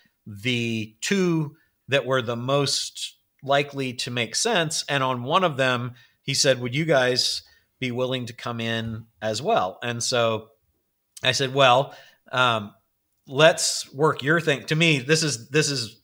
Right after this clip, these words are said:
framing the approach of where you're coming from. Because I could have said, "Oh, that's awesome. I have a chance for us to get part of a SaaS company," but I didn't.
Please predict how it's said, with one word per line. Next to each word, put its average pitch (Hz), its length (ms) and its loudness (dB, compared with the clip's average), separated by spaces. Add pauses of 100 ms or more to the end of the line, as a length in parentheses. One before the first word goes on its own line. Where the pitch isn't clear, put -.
(140)
framing 143 560 0
the 117 120 -6
approach 110 500 -4
of 113 360 0 (320)
where 147 240 6
you're 135 140 0
coming 123 300 -4
from. 98 300 -14 (260)
Because 139 220 2
I 170 100 10
could 165 140 2
have 147 100 0
said, 135 200 2
"Oh, 190 160 8
that's 147 240 4
awesome. 165 300 2
I 127 80 0
have 131 80 0
a 120 60 -8
chance 139 260 -4
for 123 160 -2
us 139 160 0
to 127 80 -12
get 131 300 0 (320)
part 147 160 6
of 113 40 -4
a 110 60 -4
SaaS 214 240 2
company," 120 320 -4
but 117 140 -4
I 110 80 -4
didn't. 143 500 0